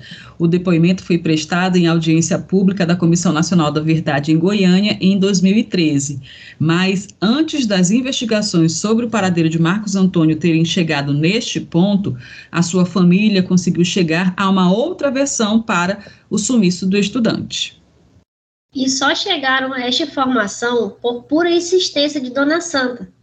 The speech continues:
Speaker 2: que passou anos visitando presos políticos em presídios na esperança de encontrar qualquer rastro sobre o destino do filho.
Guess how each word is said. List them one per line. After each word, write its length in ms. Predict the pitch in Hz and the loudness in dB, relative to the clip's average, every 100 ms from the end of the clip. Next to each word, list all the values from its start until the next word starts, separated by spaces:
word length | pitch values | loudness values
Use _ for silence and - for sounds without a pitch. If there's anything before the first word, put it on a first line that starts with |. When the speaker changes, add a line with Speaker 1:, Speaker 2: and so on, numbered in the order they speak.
| _ | _
Speaker 2:
que 120 | 254 | -6
passou 600 | 247 254 247 277 320 - - | -2 -4 -2 0 -2 -2 -4
anos 420 | 285 381 392 339 | 0 2 2 2
visitando 640 | 285 285 285 269 240 247 | 0 0 -2 -2 -2 -2
presos 380 | 247 240 277 302 | -2 -2 0 -4
políticos 600 | - 277 254 254 - 233 | -4 -2 0 -2 -4 0
em 140 | 233 240 | 0 0
presídios 580 | 247 233 208 269 262 | 0 0 -2 -2 -2
na 140 | 254 262 | 0 -2
esperança 640 | 294 - 277 269 320 330 | -2 -2 0 0 0 0
de 100 | 294 | 0
encontrar 580 | 294 294 277 240 254 285 | 0 0 0 0 -2 0
qualquer 380 | 262 254 320 359 | -4 0 0 0
rastro 500 | 294 269 294 - 240 | 0 0 -2 -6 -10
sobre 280 | - 269 247 | -6 -4 -2
o 40 | |
destino 460 | 285 285 269 254 254 | -2 -2 -2 -2 0
do 120 | 302 | -2
filho. 420 | - 185 156 - | -2 -6 -6 -12